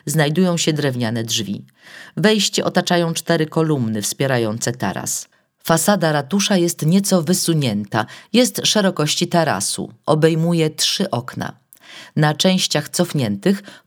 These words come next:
po obu stronach po dwa okna. Dach spadzisty, ale nie ostry,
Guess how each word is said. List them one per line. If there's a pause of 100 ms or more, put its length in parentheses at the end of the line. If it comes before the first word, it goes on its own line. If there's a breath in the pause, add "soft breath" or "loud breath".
po
obu
stronach
po
dwa
okna. (300 soft breath)
Dach
spadzisty,
ale
nie
ostry,